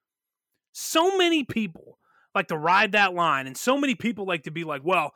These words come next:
I'm so staunch in my fucking beliefs." No matter what you say, everybody's got a counterpoint for it.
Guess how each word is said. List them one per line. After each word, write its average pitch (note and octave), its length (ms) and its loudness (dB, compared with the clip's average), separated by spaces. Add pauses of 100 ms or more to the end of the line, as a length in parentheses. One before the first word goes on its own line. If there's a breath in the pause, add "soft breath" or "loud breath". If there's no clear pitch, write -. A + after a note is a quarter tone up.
(380 soft breath)
I'm G#3 140 0
so A#3 320 0
staunch G3+ 500 0
in F3 60 -8
my D#3 140 -4
fucking E3+ 420 -6
beliefs." D3+ 320 -10 (300 loud breath)
No B3+ 80 2
matter B3 220 4
what G3+ 400 2
you A3+ 140 -2
say, D3 320 0
everybody's B3+ 500 0
got A#3+ 160 2
a G#3 40 2
counterpoint E3 840 -6
for A2+ 320 -18
it. - 80 -20